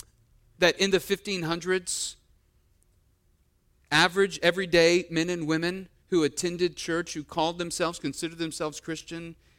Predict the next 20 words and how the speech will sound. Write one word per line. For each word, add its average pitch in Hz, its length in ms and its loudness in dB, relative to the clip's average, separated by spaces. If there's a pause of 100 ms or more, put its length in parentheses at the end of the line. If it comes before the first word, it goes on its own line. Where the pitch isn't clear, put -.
(160)
they 151 120 2
couldn't 185 520 -6 (120)
even 156 320 -8
read 143 260 -8
God's 147 300 -6
word? 143 400 -4 (800)
They 185 120 -2
couldn't 208 240 -2
even 185 200 -2
understand 175 720 0
the, 143 220 4 (280)
the 147 140 -2
service. 185 560 -2
It 156 60 -2
was, 151 240 -2 (220)
the 170 100 4
Mass 185 340 6
was 170 160 2
in 147 140 0
Latin. 147 560 2